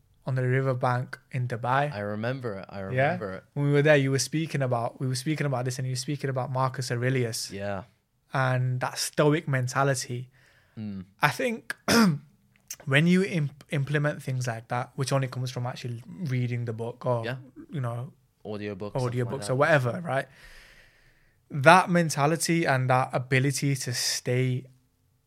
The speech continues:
Speaker 1: under control
Speaker 2: Mm.
Speaker 1: and to stay cool, calm, and collected really just comes from your own determination to be, to be that person, right?
Speaker 2: Yeah.
Speaker 1: Because, like I said, if you look into, if you look into it too long, you'll lose your mind.
Speaker 2: Mm.
Speaker 1: But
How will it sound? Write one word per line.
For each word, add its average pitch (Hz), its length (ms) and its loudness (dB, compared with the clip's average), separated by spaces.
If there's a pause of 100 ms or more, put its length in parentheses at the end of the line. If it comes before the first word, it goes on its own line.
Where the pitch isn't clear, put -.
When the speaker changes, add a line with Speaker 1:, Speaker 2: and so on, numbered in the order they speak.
(120)
Speaker 1:
under 127 200 -2
control 127 600 -6 (140)
Speaker 2:
Mm. 110 280 -8 (100)
Speaker 1:
and 123 220 -4
to 131 120 -6
stay 127 800 -2
cool, 135 240 -4
calm, 123 240 -6
and 117 80 -6
collected 123 540 -2 (340)
really 185 300 8
just 160 180 2
comes 143 280 -2
from 127 300 0
your 120 220 2
own 120 220 2
determination 120 800 -2
to 117 120 -8
be, 117 260 -6 (180)
to - 100 -8
be 120 100 -6
that - 180 -12
person, 117 360 -8
right? 123 280 -2
Speaker 2:
Yeah. 98 120 -10 (260)
Speaker 1:
Because, 131 600 2
like 156 180 4
I 160 40 0
said, 147 200 2
if 127 120 0
you 131 60 0
look 143 140 0
into, 147 180 -6
if - 140 -12
you 135 60 -2
look 170 180 -2
into 160 180 -2
it 156 80 -6
too 147 180 0
long, 143 240 4
you'll 123 200 -2
lose 127 220 -2
your 123 80 -2
mind. 123 340 -2 (180)
Speaker 2:
Mm. 123 200 -4
Speaker 1:
But 120 200 2